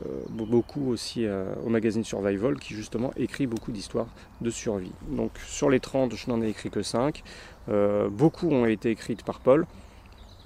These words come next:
Et il s'agit en fait, euh, bah, pour ma part, des histoires qui m'ont le plus marqué. Donc vous retrouverez l'histoire de, euh, Sir Douglas Mawson, euh, perdu en Antarctique. Vous retrouverez l'histoire de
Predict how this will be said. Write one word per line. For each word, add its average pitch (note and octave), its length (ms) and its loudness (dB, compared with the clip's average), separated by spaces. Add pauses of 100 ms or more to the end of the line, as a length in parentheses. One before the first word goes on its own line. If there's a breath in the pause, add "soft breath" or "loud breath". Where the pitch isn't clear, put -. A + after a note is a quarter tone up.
(260)
Et C#3 80 10
il A#2+ 80 8
s'agit A#2 400 2
en G#2+ 40 -2
fait, B2 300 4
euh, G#2 80 4
bah, G2 180 0
pour G2+ 140 -8
ma G#2+ 100 2
part, A#2 220 -4
des G2 160 -6
histoires - 260 -8
qui - 120 -6
m'ont G2+ 100 0
le G#2 100 2
plus - 240 -8
marqué. A2+ 360 0
Donc G2 140 -4
vous G2 140 -4
retrouverez G2 460 0
l'histoire A2 400 -2
de, G2 100 -2
euh, G2 220 0
Sir - 220 -6
Douglas G#2 400 -4
Mawson, A2 480 0
euh, G2 120 -2
perdu G#2 280 0
en G2+ 100 2
Antarctique. C3 640 0
Vous G#2+ 80 0
retrouverez G2+ 400 -4
l'histoire G2 420 -4
de G2 340 0